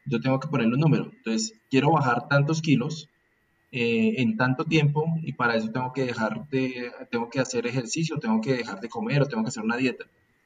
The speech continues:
Entonces, ahí estoy convirtiendo, o sea, la expectativa como algo platónico,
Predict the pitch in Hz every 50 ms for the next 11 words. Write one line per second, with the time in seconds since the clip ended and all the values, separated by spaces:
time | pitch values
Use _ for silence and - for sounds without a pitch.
0 | _ _ _ _ _ _ _ - 131 127 123 147 160 160 - - - 139 131 127
1 | 123 - - - - 269 - - - 135 120 113 113 110 - - - _ _ _
2 | - - - 139 - 123 120 120 - - 131 - - 117 - 131 131 139 143 160
3 | 170 170 151 127 117 113 113 123 135 143 147 147 147 147 143 131 120 110 - -
4 | 123 113 - - 135 151 156 - - 277 160 -